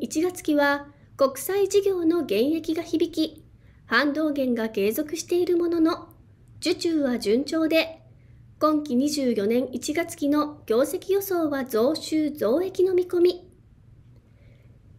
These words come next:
現時点で年の半分が終わったところですが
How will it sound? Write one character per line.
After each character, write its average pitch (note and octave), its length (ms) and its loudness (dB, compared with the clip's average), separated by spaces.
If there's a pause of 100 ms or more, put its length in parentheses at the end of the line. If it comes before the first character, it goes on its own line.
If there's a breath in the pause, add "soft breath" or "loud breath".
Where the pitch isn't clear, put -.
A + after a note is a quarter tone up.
現 F#4+ 280 4
時 F#4 120 0
点 F#4+ 220 2
で D4+ 380 2 (140)
年 D4+ 260 4
の A#3 100 -2
半 B3+ 280 2
分 G#4 180 4
が - 280 0
終 D4 200 2
わ D4+ 40 -8
っ - 40 -16
た E4+ 80 -6
と E4 120 -6
こ E4+ 100 -2
ろ F4 100 0
で E4 80 0
す D4+ 160 -4
が C#4+ 300 0